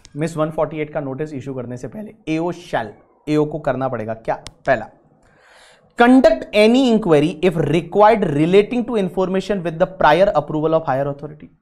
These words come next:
हायर अथॉरिटी का अप्रूवल लेके उसको इंक्वायरी करनी पड़ेगी। दूसरा, अगर करना है तो if required, यहाँ if required लिखा है। दूसरा, provide opportunity of being heard to S S C with the prior approval of higher authority by serving a show cause notice to show cause as why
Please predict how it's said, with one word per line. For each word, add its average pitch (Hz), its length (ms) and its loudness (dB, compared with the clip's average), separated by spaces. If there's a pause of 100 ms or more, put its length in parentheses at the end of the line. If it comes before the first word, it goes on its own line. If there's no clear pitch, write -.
(120)
हायर 165 220 4
अथॉरिटी 165 380 -2
का 160 80 0
अप्रूवल 139 340 -4
लेके 135 300 -8 (300)
उसको 147 200 -2
इंक्वायरी 135 340 -2
करनी 135 240 -8
पड़ेगी। 139 320 -12 (120)
दूसरा, 135 340 -4 (300)
अगर 170 120 -2
करना 135 320 -4
है 131 120 -8
तो - 100 -14 (100)
if 175 160 -6
required, 120 320 -6
यहाँ 135 140 -6
if 147 180 -4
required 127 300 -6
लिखा 107 180 -14
है। 131 100 -10
दूसरा, 135 300 -8 (880)
provide 233 400 6 (100)
opportunity 220 680 2
of 208 140 0
being 202 260 0
heard 170 240 0
to 208 120 2
S 165 120 -2
S 160 180 -6
C 220 80 -12 (720)
with 196 340 2
the 277 160 4
prior 226 260 6
approval 208 400 2
of 202 80 0
higher 160 240 4
authority 185 500 0
by 180 60 6 (120)
serving 180 380 0
a 196 120 2
show - 180 -2 (120)
cause 220 200 2
notice 190 340 -4
to 175 120 -4
show 202 220 0 (100)
cause 185 220 2
as 147 120 -6 (100)
why 147 100 6